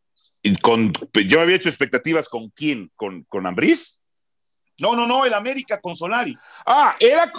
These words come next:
Speaker 1: él ha
Speaker 2: De lo que
Speaker 1: rebasado
Speaker 2: hablamos
Speaker 1: todas
Speaker 2: ayer,
Speaker 1: mis
Speaker 2: que no se lo pregunté
Speaker 1: expectativas.
Speaker 2: a Juan Carlos Gabriel.
Speaker 1: Él ha rebasado mis expectativas.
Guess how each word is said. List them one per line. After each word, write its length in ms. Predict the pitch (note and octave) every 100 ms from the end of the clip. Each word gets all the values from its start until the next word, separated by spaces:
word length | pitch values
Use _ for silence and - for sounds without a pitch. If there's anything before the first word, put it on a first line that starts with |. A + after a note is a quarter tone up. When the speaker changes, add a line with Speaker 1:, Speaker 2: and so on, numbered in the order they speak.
| B3+
Speaker 1:
él 100 | D#4
ha 40 |
Speaker 2:
De 40 | E4
lo 60 |
que 60 | E4
Speaker 1:
rebasado 280 | C4+ B3 C4
Speaker 2:
hablamos 180 | D4 A3
Speaker 1:
todas 140 | C#4
Speaker 2:
ayer, 100 | A3+
Speaker 1:
mis 100 | G#3+
Speaker 2:
que 60 | E3+
no 100 | B3+
se 60 |
lo 60 | B3
pregunté 200 | A3+ G#3+
Speaker 1:
expectativas. 280 | C#4+ C#4+ A#3+
Speaker 2:
a 40 | A3+
Juan 140 | A3+
Carlos 300 | A#3+ A#3 G#3
Gabriel. 400 | G3+ A3 G#3+ - _ _ _ _ C#3
Speaker 1:
Él 180 | G3+
ha 60 | C4
rebasado 360 | A#3 E3 G3+ F3+
mis 140 | C3
expectativas. 960 | B2 A2+ A2+ - C4+ A#3+ - - -